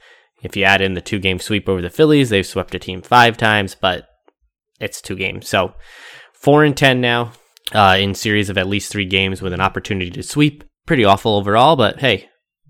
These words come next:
maybe they'll start sweeping teams the rest of the way, and they certainly have a chance to do so here over the next ten days, and we'll get to that. But the story this weekend is Anthony Rizzo, who the second he became a Yankee, started hitting, hasn't stopped.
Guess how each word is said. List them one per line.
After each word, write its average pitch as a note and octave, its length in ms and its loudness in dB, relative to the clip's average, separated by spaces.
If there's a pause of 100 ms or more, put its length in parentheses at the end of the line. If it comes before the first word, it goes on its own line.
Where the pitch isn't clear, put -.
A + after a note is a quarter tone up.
(140)
maybe G2+ 240 -2
they'll G#2 120 -2
start A#2 240 -4
sweeping A2 360 -6
teams A2 280 -6
the G2+ 100 -4
rest G#2 260 -2
of F#2+ 60 -6
the G2 60 -4
way, G#2 160 4
and F2+ 100 -2
they F2+ 80 -4
certainly G#2 360 -2
have G#2 160 0
a F#2 40 -6
chance G#2 320 -6
to F#2 100 -12
do A2 200 -4
so G2+ 360 0 (300)
here A2+ 200 4
over G2 140 2
the F2+ 80 0
next - 260 -4
ten F#2 200 -4
days, G#2 280 2
and F2+ 120 -6
we'll G2 80 -4
get G2+ 240 0
to F#2+ 80 -4
that. F2 240 -4
But F#2 220 0 (340)
the G#2+ 80 -2
story B2+ 460 0
this A2+ 200 -2
weekend A2+ 420 0
is F#2 120 -6
Anthony G#2+ 420 -4
Rizzo, G2+ 440 -6
who F#2+ 300 -6 (440)
the G2+ 80 -8
second C#3 560 0
he A#2+ 160 -4
became A#2+ 340 0
a A2 40 -2
Yankee, A#2 360 0
started G2+ 400 -2
hitting, C3+ 380 2 (460)
hasn't G2 340 2
stopped. C3+ 440 2